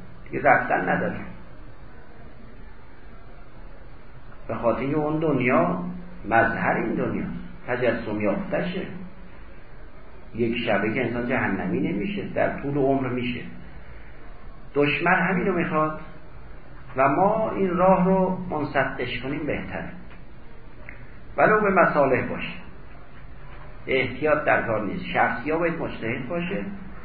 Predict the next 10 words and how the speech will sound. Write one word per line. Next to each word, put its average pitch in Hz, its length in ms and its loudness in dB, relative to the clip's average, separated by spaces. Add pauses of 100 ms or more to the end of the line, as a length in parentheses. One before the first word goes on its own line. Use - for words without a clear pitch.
یا 135 160 4
مقل-، 120 640 4
مقلد 113 640 2
باشه 175 540 2 (720)
از 208 380 8
شخصی 175 300 2
که 170 100 -6
مجتهد 117 500 -2
مطلقه، 101 540 -2 (4000)
که 151 360 4